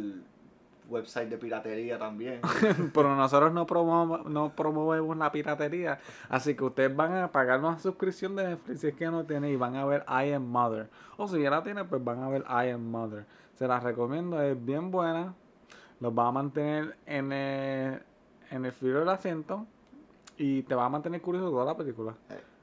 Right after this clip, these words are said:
Speaker 2: Así que, pues, si quieren ver algo diferente, se las recomiendo que la vean.
Speaker 1: Nosotros
Speaker 2: Eh.
Speaker 1: tenemos pensado hacer más reviews así sobre franquicias, películas,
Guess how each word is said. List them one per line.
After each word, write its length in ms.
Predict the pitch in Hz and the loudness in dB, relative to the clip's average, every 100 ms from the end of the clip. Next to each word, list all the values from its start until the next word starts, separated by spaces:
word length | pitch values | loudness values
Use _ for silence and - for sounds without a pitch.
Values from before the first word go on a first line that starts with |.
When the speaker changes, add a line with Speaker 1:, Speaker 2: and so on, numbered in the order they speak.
| - _ | -20 _
Speaker 2:
Así 260 | 120 110 120 | -10 -6 -6
que, 640 | 127 123 120 117 113 107 | -2 0 2 0 -4 -4
pues, 140 | 208 392 | -6 -6
si 160 | - 135 | -4 -2
quieren 200 | 139 151 | 0 0
ver 80 | 202 | 2
algo 260 | 208 208 208 | 2 2 2
diferente, 340 | 190 226 330 | 0 -4 -6
se 80 | 226 | -6
las 120 | 175 | -2
recomiendo 400 | 151 143 196 262 | -2 -2 -4 -6
que 80 | 202 | -2
la 100 | 175 | -2
vean. 260 | 226 196 131 - - | -2 -6 -10 -18 -20
Speaker 1:
Nosotros 840 | - 110 127 120 131 139 131 107 101 | -12 -8 -6 -2 -2 0 0 -2 -8
Speaker 2:
Eh. 40 | - | -12
Speaker 1:
tenemos 320 | 117 107 123 | -10 -8 -10
pensado 680 | - 135 127 135 131 143 135 | -6 -8 -4 -4 -2 -2 -4
hacer 380 | 92 - - 131 | -6 -8 -8 -6
más 380 | 135 113 110 107 | -8 -6 -6 -6
reviews 360 | 127 127 135 127 | -6 -6 -6 -4
así 380 | 123 147 127 | -6 -4 -8
sobre 220 | 107 104 104 | -6 -8 -6
franquicias, 680 | 101 98 110 127 127 - - | -10 -10 -8 -6 -4 -4 -4
películas, 720 | 104 110 127 123 117 110 | -6 -4 -6 -6 -6 -6